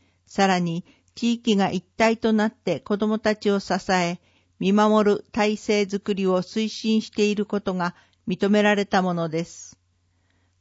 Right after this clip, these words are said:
今後も一致団結、子どもたちの未来のために守ろう伝統、つなごう絆をモットーにピーティーエー活動に取り組んでいきます。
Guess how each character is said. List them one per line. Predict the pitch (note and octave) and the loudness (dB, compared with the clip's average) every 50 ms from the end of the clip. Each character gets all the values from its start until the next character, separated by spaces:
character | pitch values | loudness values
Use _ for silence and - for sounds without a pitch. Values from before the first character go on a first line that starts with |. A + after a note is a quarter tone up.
| _ _ | _ _
今 | - G3 F#3+ F#3+ F#3+ | 0 0 2 2 2
後 | F#3+ F3+ | 0 0
も | F3 F3 E3 E3+ F3+ _ _ _ _ _ _ _ _ _ | 0 0 0 -2 -2 _ _ _ _ _ _ _ _ _
一 | - F#3+ F#3 _ _ - A#3+ A#3+ | -6 -6 -6 _ _ -4 -4 0
致 | |
団 | G#3+ A3 A3 A3 G#3+ | 2 2 2 2 0
結、 | G#3 - - F#3+ - - - - - _ _ _ _ _ _ _ _ _ - | -2 -2 -4 -4 -4 -4 -18 -20 -20 _ _ _ _ _ _ _ _ _ -2
子 | F#3+ G3 | -2 0
ど | G3+ A3+ | 2 2
も | A3+ A#3 A3+ | 2 2 2
た | A3+ A3+ G#3 G3+ | 2 2 0 0
ち | - G3+ | 0 0
の | G3 F#3 F#3+ | 2 2 2
未 | F#3+ G#3 A3 | 2 4 4
来 | A#3 A#3 A3+ A3 G#3+ | 4 4 4 4 4
の | G#3 G3+ G3 | 2 2 2
た | - F#3+ G3 | 0 0 0
め | F#3 E3+ E3 | 2 0 0
に | E3 D#3 D3+ C#3+ - _ _ _ _ _ _ | 0 -2 -4 -6 -8 _ _ _ _ _ _
守 | - F3 F#3 F#3+ G#3 A3+ A#3 A#3 | -2 0 2 4 4 4 4 6
ろ | A#3+ A#3 A3+ G#3+ | 6 6 4 4
う | G3 | 4
伝 | F3+ F#3+ G3 G3 F#3+ _ _ | 2 2 2 2 0 _ _
統、 | - F3+ E3+ D#3+ D3 D3+ - _ _ _ _ _ _ _ _ _ | 0 2 2 2 0 -2 -6 _ _ _ _ _ _ _ _ _
つ | - - G#3 | -6 -2 2
な | A3 A3+ A3+ A#3+ A#3 | 4 4 4 4 6
ご | A3+ A3+ A3+ A3 | 6 6 6 4
う | G#3+ | 2
絆 | G#3+ - G#3 F3 - F3+ F3+ E3+ D3 - _ _ _ _ _ _ _ _ _ _ _ _ _ _ _ _ _ _ _ _ _ _ - | 0 -2 -4 -2 0 0 0 0 -2 -4 _ _ _ _ _ _ _ _ _ _ _ _ _ _ _ _ _ _ _ _ _ _ -4
を | F3+ F#3 - - | -2 -2 0 0
モ | F3+ G3+ G#3+ | 0 0 -2
ッ | G#3 _ _ | -2 _ _
ト | - G3+ G3 F#3+ | 0 2 2 2
ー | F#3 | 2
に | F#3 F3+ F3+ F#3 - _ _ _ _ _ - | 2 0 -2 -4 -6 _ _ _ _ _ -4
ピ | A3 A3 A3+ | -2 -2 -2
ー | A3 | -4
テ | _ - A3+ | _ -4 -2
ィ | A3+ A3+ A3 A3 | -2 0 2 2
ー | A3 G#3+ G#3 | 2 2 0
エ | |
ー | G3+ | -2
活 | - - F#3+ - - G#3+ G#3 | -2 -6 -6 -6 -4 -2 0
動 | G#3+ G#3 G3+ G3 | 2 2 4 2
に | G3 F#3 F3+ F3+ | 2 0 -2 -4
取 | - F#3+ F#3 F#3 G#3 | -4 -4 -4 -2 -4
り | G3+ | -8
組 | _ - A3+ A3 A3 G#3+ | _ -2 0 2 2 2
ん | |
で | G3 G3 F#3+ | 2 2 0
い | F3 E3 | 0 -2
き | _ - F3 | _ -10 -8
ま | E3 E3+ E3 F3+ | -6 -4 -6 -6
す。 | - - - - - - | -8 -12 -20 -20 -20 -20